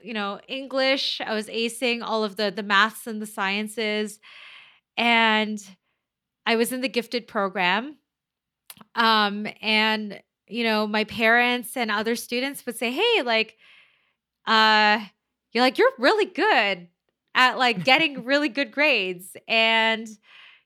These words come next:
Speaker 1: you're, you get these straight A's all the time, and you're really smart at studying. Have you ever thought about, like,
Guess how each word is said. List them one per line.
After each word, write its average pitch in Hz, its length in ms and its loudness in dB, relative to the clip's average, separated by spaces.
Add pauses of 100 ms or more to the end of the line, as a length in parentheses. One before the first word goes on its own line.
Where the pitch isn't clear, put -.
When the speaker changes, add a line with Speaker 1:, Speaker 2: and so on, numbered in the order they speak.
Speaker 1:
you're, 247 240 -2
you 247 120 -4
get 269 320 2
these 311 180 -2
straight 294 300 -2
A's 262 280 -2
all 277 80 -6
the 262 100 -16
time, 254 680 0
and 233 180 -8
you're 233 100 -6
really 285 280 -2
smart 294 340 -4
at 285 140 -8
studying. 220 640 -4
Have 214 280 0
you 269 120 -4
ever 269 260 0
thought 277 260 4
about, 247 360 0
like, 220 280 -4